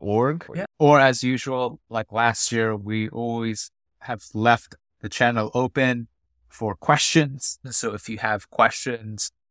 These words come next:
Speaker 2: that you would like us to answer, but you don't want to be on the podcast, you can always contact us that way. Or if there are certain topics that you want us to cover,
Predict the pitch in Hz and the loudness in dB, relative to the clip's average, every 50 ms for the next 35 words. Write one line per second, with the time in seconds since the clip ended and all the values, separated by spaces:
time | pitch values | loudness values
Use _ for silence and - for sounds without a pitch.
0 | _ _ _ _ _ - 110 - - 110 110 110 107 107 101 135 - 104 104 113 | _ _ _ _ _ -10 -8 -8 -6 -4 -4 -4 -4 -4 -6 -8 -4 0 2 2
1 | 113 113 - 113 104 101 - - - - - - - 110 104 104 107 - - - | 2 2 0 -2 -2 -2 -4 -6 -8 -8 -12 -10 -6 -4 -4 -4 -4 -4 -4 -4
2 | 110 104 101 104 101 - _ _ _ - - 120 107 95 - 113 117 120 123 113 | -2 -2 -2 -2 -4 -8 _ _ _ -16 -14 -12 -8 -4 0 0 0 0 -2 -2
3 | 113 117 110 110 104 107 110 107 98 95 98 - 95 - - 98 98 95 - - | -2 0 0 0 -2 -4 -2 -2 -2 -4 -6 -10 -10 -4 -2 -2 -2 -2 -6 -8
4 | - 98 92 95 98 - - _ - 101 - - 120 110 107 104 101 101 98 - | -8 -6 -6 -6 -8 -10 -18 _ -18 -18 -16 -12 -10 -10 -8 -8 -8 -8 -10 -12
5 | - - _ _ _ _ - - 123 113 110 - - 117 107 - - - - 101 | -14 -16 _ _ _ _ 2 4 4 4 4 6 4 4 4 4 0 -4 -2 -2
6 | 95 - - _ _ _ _ _ - 107 110 120 120 - - 120 113 107 107 107 | -2 -4 -8 _ _ _ _ _ 2 6 6 6 6 6 2 0 0 0 0 -2
7 | 104 107 - _ _ _ _ _ _ - 143 139 135 120 117 - - - 110 - | -4 -8 -16 _ _ _ _ _ _ -4 0 0 2 2 0 0 0 2 2 2
8 | - 101 - - - 131 - 123 113 - - - 113 113 - - 113 - - - | 2 2 0 -2 -4 -6 -8 -10 -12 -8 -2 2 2 2 2 0 -4 -6 -4 -6
9 | 104 - 107 107 107 107 104 104 107 104 101 98 95 - - - - - _ _ | -6 -6 -6 -6 -6 -4 -4 -2 -2 -2 -4 -6 -8 -8 -12 -14 -14 -20 _ _
10 | _ _ - - - - 147 131 101 104 95 95 92 95 - | _ _ -10 -2 4 4 4 4 4 4 4 4 4 2 -2